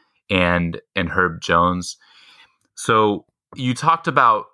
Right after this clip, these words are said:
why it, it's been so good to have so many, um, interchangeable wings, but if you could specifically talk about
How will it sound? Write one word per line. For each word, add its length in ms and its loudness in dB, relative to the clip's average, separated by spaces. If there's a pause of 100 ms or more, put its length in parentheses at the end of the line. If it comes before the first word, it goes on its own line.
(340)
why 380 0
it, 280 0
it's 160 -8
been 180 -2
so 240 2
good 300 0
to 80 -2
have 300 0
so 200 -2
many, 440 0
um, 320 2
interchangeable 840 -4
wings, 540 -4 (400)
but 220 2
if 180 -2
you 80 2
could 240 -2
specifically 680 -4
talk 320 0
about 340 4